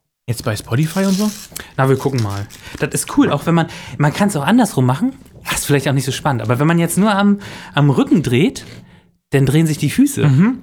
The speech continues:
Speaker 2: Das ist richtig abgefahren,
Speaker 1: Man kann
Speaker 2: das
Speaker 1: ihn
Speaker 2: Gefühl.
Speaker 1: fahren, dann dreht sich der Rücken. Und man kann den Rücken drehen, dann drü-, fährt das Auto. Also dann fährt die Schildkröte.
Speaker 2: Ach toll, Benni. Also vielen, vielen Dank.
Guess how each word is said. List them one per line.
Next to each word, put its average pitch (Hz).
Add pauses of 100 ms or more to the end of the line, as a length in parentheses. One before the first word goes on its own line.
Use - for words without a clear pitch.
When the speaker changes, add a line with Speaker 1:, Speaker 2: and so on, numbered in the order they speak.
Speaker 2:
Das -
ist -
richtig 120
abgefahren, 135
Speaker 1:
Man 117
kann 156
Speaker 2:
das 175
Speaker 1:
ihn 151
Speaker 2:
Gefühl. 120
Speaker 1:
fahren, 156 (180)
dann 135
dreht 143
sich 156
der 123
Rücken. 214 (1120)
Und 135
man 131
kann 117
den 117
Rücken 165 (240)
drehen, 175
dann 131
drü-, 127
fährt -
das 113
Auto. 113 (300)
Also 110
dann 101
fährt 120
die 113
Schildkröte. 113
Speaker 2:
Ach -
toll, 113
Benni. 110
Also 127
vielen, 202
vielen 196
Dank. 156